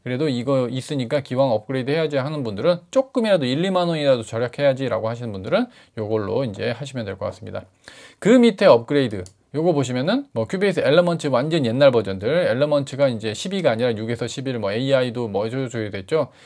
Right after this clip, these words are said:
그러면 조금 올라요. 여기 보세요. 이거는 이백팔십칠 점 사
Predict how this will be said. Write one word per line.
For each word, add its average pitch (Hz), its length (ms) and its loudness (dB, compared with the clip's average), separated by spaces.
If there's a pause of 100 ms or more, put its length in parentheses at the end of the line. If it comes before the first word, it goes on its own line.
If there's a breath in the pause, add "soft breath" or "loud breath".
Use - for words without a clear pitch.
(180 loud breath)
그러면 165 380 0
조금 285 460 2
올라요. 101 420 2
여기 117 200 -8
보세요. 123 400 -4 (220)
이거는 127 440 -4 (1000)
이백팔십칠 156 680 -4
점 143 180 2
사 131 280 -8